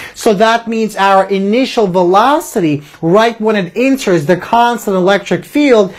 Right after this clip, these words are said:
is given by this magnitude. And the final velocity after travels ten centimeters is given to be zero meters per second. So in what direction should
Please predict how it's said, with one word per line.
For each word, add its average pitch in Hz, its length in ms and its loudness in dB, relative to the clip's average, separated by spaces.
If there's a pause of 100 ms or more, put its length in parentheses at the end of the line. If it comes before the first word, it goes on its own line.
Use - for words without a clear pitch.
(160)
is 214 300 2
given 214 340 2
by 190 260 2
this 185 380 0
magnitude. 175 800 -2
And 156 160 0
the 143 80 0
final 277 500 0
velocity 156 760 0 (260)
after 202 360 0
travels 180 540 0
ten 165 220 -2
centimeters 170 880 -2 (240)
is 220 300 0
given 196 400 2
to 214 160 -4
be 190 160 0
zero 185 500 2
meters 156 460 -2
per 139 180 -4
second. 196 640 -2 (760)
So 202 360 2
in 190 280 -4
what 262 260 0
direction 220 720 -2
should 220 600 0